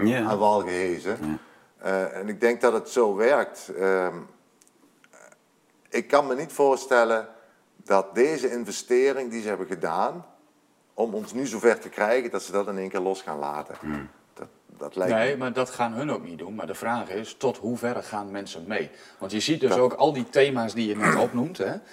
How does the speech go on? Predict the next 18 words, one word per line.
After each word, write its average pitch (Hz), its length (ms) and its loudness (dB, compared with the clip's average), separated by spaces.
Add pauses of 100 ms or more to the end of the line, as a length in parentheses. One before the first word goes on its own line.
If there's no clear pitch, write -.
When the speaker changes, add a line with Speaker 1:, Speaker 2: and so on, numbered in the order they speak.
(320)
Speaker 3:
die, 120 400 2
eh, 107 320 -2 (220)
zijn 127 340 0
allemaal, 147 420 4
hebben 117 200 0
ze 107 60 -4
hetzelfde 113 500 0
doel. 110 240 -2
Dat 101 140 0
is 120 120 -6
het 107 160 -6
beïnvloeden 107 680 -2
van 110 160 -2
het 101 120 -6
gedrag 147 400 0
van 87 120 -10
de 101 80 -10
mensen. 120 440 -4